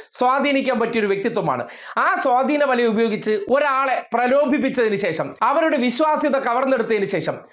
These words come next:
അവരെ ചതിച്ചതിന് ശേഷം എത്ര നിഷ്കളങ്കമായിട്ടാണ് ഒരു ചെറുപ്പക്കാരനെ ചൂണ്ടിക്കാട്ടിക്കൊണ്ട്, അതിൽ നിഷ്കളങ്കനായിട്ടുള്ള ഒരു ചെറുപ്പക്കാരൻ ആരാണ്? വിവാഹം കഴിച്ച ചെറുപ്പക്കാരനെ നമുക്ക് മാറ്റി നിർത്താം. അത് ആ ഒരു കുടുംബ ജീവിതത്തിനകത്തേക്ക് നുഴഞ്ഞു കയറി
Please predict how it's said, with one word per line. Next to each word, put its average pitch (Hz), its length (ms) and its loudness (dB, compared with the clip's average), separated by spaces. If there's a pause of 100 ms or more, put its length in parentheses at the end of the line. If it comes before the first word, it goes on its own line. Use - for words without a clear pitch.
(180)
അവരെ 277 300 2
ചതിച്ചതിന് 233 600 0
ശേഷം 175 400 -2 (180)
എത്ര 277 220 -2
നിഷ്കളങ്കമായിട്ടാണ് 208 960 0 (440)
ഒരു 294 220 2 (140)
ചെറുപ്പക്കാരനെ 269 680 0
ചൂണ്ടിക്കാട്ടിക്കൊണ്ട്, 185 760 -2
അതിൽ 214 420 -2
നിഷ്കളങ്കനായിട്ടുള്ള 233 840 0
ഒരു 202 80 -2
ചെറുപ്പക്കാരൻ 208 560 0
ആരാണ്? 180 380 -2 (180)
വിവാഹം 247 420 0
കഴിച്ച 214 180 0
ചെറുപ്പക്കാരനെ 202 580 0
നമുക്ക് 190 220 -2
മാറ്റി 180 280 -2
നിർത്താം. 123 300 -4 (400)
അത് 277 220 2
ആ 339 340 2
ഒരു 311 140 2
കുടുംബ 277 400 2
ജീവിതത്തിനകത്തേക്ക് 240 920 0
നുഴഞ്ഞു 262 320 2
കയറി 208 400 0